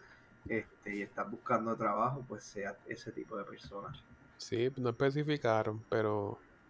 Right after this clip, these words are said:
Speaker 2: habían plazas que eran, este, bastante, que te pagaban bueno. Mencionaron hoy, y mira este caso. Una fábrica que buscaba, una fábrica, sesenta empleados, y empezaban pagando a diez pesos la hora,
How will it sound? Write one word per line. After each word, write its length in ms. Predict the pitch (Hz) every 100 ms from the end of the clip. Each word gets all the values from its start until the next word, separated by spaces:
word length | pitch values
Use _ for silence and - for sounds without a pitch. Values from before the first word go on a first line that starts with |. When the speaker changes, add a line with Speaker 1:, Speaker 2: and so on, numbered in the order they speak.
| - -
Speaker 2:
habían 300 | 107 107 110
plazas 360 | 127 127 139
que 200 | - 143
eran, 220 | 139 143 143
este, 640 | 139 - 139 123 117 117 - - - - - - - - -
bastante, 760 | 120 117 - 104 - 135 143 143
que 120 | 131
te 100 | 127
pagaban 380 | 127 120 120 147
bueno. 420 | 135 123 160 127 - - -
Mencionaron 540 | 123 123 120 113 127 131
hoy, 440 | 135 147 117 117 - -
y 520 | 123 117 110 104 120 - - - - - - -
mira 220 | 127 127
este 220 | 120 135
caso. 360 | 123 113 123 117 - - - -
Una 200 | 127 135
fábrica 320 | 160 151 147
que 100 | 151
buscaba, 420 | 143 143 151 143 127
una 100 | 135
fábrica, 480 | 151 135 120 113 117 - - - -
sesenta 420 | - 127 123 123
empleados, 600 | 131 - 131 120 107 107 - - - - - - - - - -
y 100 | 120
empezaban 440 | 117 117 113 117 131
pagando 400 | 143 139 143 143
a 60 |
diez 120 | 127 117
pesos 300 | 123 127 127
la 200 | 123 120
hora, 300 | 110 104